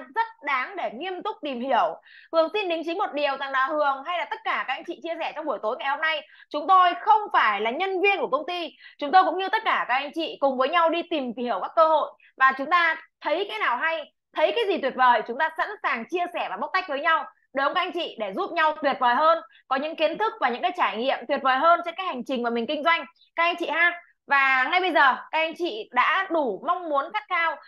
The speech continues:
để chúng ta đi sâu hơn, tìm hiểu chi tiết hơn về công ty vô cùng tuyệt vời này chưa? Nếu anh chị đã sẵn sàng thì hãy comment S S đi ạ. Hãy comment là "S S,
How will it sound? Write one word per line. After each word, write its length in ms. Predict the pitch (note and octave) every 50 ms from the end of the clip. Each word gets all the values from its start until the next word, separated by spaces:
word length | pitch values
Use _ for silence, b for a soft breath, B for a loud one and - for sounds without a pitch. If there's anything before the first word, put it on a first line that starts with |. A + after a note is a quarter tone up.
| B B B -
để 140 | C4+ A#3+ G#3+
chúng 140 | A#3+ B3 C4
ta 140 | E4 F4 E4+
đi 200 | D4+ F#4+ F#4+ F#4+ F#4+ -
sâu 240 | G#4+ G4+ G4+ G4+ G4+
hơn, 260 | F#4+ F#4+ G4 G4 F#4 E4+ - B B B B
tìm 200 | - D4+ C#4 C#4+
hiểu 200 | D4+ C4+ A3 G#3 G#3+ -
chi 160 | G4 G4+ G4+ G4+
tiết 200 | A4 A4+ G#4 -
hơn 320 | F#4+ G4 F#4+ F#4+ E4+ B3+
về 140 | C4+ B3 A#3
công 200 | - E4 E4+ E4+ E4+
ty 220 | F4 F4+ F4 F4 C#4+ C#4+
vô 60 | A4 A4
cùng 180 | G#4 F#4 C#4+ A#3+
tuyệt 120 | C4+ C4 C4
vời 180 | C4+ C4 B3 B3
này 120 | B3 B3 B3
chưa? 200 | F4 F4 E4+ C#4 - - b b b b
Nếu 120 | B3 C#4 D#4+
anh 100 | F4+ F4
chị 140 | F4+ -
đã 160 | A4 - F4+ - -
sẵn 100 | G4 - B4+ -
sàng 300 | G#4+ F4+ D4+ C4+ A#3 A3+ -
thì 60 | C#4
hãy 120 | B3 C#4+ -
comment 500 | D#4+ D#4+ D#4 D#4 D#4+ D#4 D4+ D4+ D4 - -
S 300 | G4 - G4+ G#4+ A4 -
S 20 |
đi 100 | E4 F4
ạ. 140 | E4 - - -
Hãy 100 | B3 A#3+
comment 320 | - D4+ D4+ D4+ D4+ D4 C#4
là 220 | C4 A#3+ A3 - -
"S 140 | F#4 F#4+ -
S, 160 | - G4 F#4+